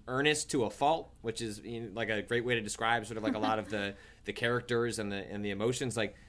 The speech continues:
uh, Life is Strange did it in one direction, and then, uh, Before the Storm does it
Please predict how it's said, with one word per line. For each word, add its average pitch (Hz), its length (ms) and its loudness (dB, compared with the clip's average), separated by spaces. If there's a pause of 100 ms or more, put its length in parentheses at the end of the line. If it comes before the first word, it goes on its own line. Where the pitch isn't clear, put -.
(140)
uh, 107 400 4 (180)
Life 135 280 8
is 147 60 4
Strange 143 280 4
did 131 140 6
it 131 80 4
in 117 80 0
one 127 160 4
direction, 101 520 -2
and 98 160 -4
then, 98 360 -2 (200)
uh, 98 140 -6
Before 104 320 -2
the 101 60 -6
Storm 104 280 -2
does 95 200 -4
it 101 120 -8